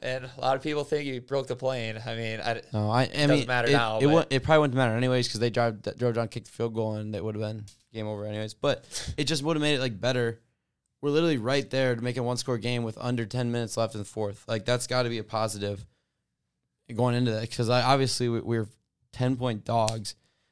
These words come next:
Speaker 2: And not, I mean, Fields, seven of eleven, and that interception was just, I mean, at the end, it's like, whatever.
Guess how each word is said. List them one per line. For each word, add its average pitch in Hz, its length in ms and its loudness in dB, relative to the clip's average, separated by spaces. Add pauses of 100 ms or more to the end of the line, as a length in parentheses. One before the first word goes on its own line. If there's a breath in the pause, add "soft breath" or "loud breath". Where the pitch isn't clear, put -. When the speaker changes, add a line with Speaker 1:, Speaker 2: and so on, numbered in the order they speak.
(120)
Speaker 2:
And 143 180 2
not, 143 300 2
I 143 120 2
mean, 135 140 2
Fields, 123 440 0
seven 123 360 0
of 120 100 2
eleven, 110 500 0
and 120 140 0
that 120 160 -2
interception 117 560 2
was 101 100 -2
just, 98 360 -4
I 113 60 -4
mean, 107 320 -6
at 113 140 -6
the 107 80 -4
end, 110 240 -4
it's 107 60 -12
like, 110 140 -6
whatever. 110 520 -4